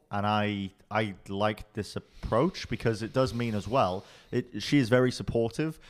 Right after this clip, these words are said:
You gotta think about the power levels of heroes in specific scenarios. Like, obviously, she gets the most value by not going in first, but if she's the last alive, I mean, good fucking luck. You know,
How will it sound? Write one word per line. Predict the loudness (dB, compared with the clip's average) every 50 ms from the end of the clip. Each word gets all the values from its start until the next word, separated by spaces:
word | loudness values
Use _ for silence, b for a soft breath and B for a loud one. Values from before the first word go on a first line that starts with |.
| B B B B
You | 0 4 6
gotta | 6 6 4
think | 2 0 0 2
about | 4 4 4 4
the | 2
power | 0 2 2 4 4 4
levels | 4 2 2 2 0 0
of | -2 -2 0
heroes | 2 2 2 4 4 2 0 -2
in | -4
specific | -8 -6 -6 -2 -2 -2 -2 -2 -4
scenarios. | -4 -4 -2 0 0 0 0 0 0 -2 0 0
Like, | 0 0 0
obviously, | 0 -2 -2 -2 -4 -4 -4
she | -4 -2 -2
gets | 0 -2 -2 0
the | 0
most | 0 2 0 0 -2
value | -2 0 2 2 2 2 0 0 -2 -2 B B B B B 0
by | 2 2
not | 4 4 2 2 2 2
going | 0 0 2 0 0
in | -2 -4 -6
first, | -4 -2 -2 0 -2 -2 -4 -4
but | -4 -4
if | -4 -2
she's | -2 -4 -4 -2
the | -2 -2
last | -2 0 -2 -2 -4 -4
alive, | -6 -4 -2 -2 -4 -4 -6 -8
I | -10 -8
mean, | -6 -6 -8 -8
good | -6 -6 -6 -6
fucking | -6 -6 -8 -6 -8 -8 -8
luck. | -6 -6 -8 -8 -8 -14 -20 b b b b b
You | -2
know, | 0 0 0 0 -2